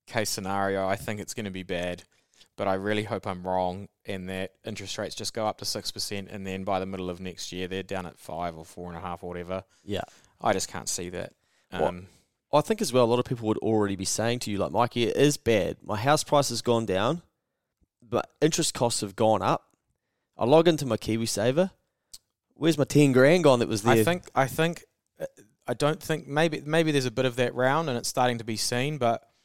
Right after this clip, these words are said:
Speaker 1: all we've lost really is the froth from covid. We haven't seen the
Speaker 2: Like a,
Speaker 1: previous,
Speaker 2: a
Speaker 1: any,
Speaker 2: break.
Speaker 1: any, any loss from the previous purchasing and people investing from twenty, you know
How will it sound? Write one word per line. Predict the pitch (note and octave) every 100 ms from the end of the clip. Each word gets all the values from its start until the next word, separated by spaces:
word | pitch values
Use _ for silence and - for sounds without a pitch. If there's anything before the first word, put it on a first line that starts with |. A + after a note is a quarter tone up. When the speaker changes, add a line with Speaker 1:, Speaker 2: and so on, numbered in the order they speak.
| _ _ _ _ _ _
Speaker 1:
all | D3+
we've | F3 D#3 A2
lost | B2+ C3+ -
really | C3 A#2
is | G#2+ G#2
the | A#2
froth | - - A2+ G#2 -
from | - A2
covid. | G2 G#2+ G#2+ F#2 E2 G2
We | G#2
haven't | A#2+ A2 G2+
seen | - A#2 G2+ F#2+ F#2+ _ _ _ _ _ _ _ _ _
the | G2+
Speaker 2:
Like |
a, | -
Speaker 1:
previous, | A#2 A#2 A2 G#2 -
Speaker 2:
a | - -
Speaker 1:
any, | A#2+
Speaker 2:
break. | F#2+
Speaker 1:
any, | A#2+ A#2+ G#2+ -
any | C3+ A#2
loss | G#2 G#2+ A2+ -
from | - G#2+ G2
the | F#2+
previous | - A2 G#2+ G2+ G2 - - _ _ -
purchasing | A2 - G2 A#2 G2
and | F#2
people | G#2 G2+ G2+ F#2
investing | G2 G#2 - G#2+ G2 F#2
from | - G#2 F#2
twenty, | - G#2+ F#2+ F#2+ - _ _ _ _
you | -
know | F#2+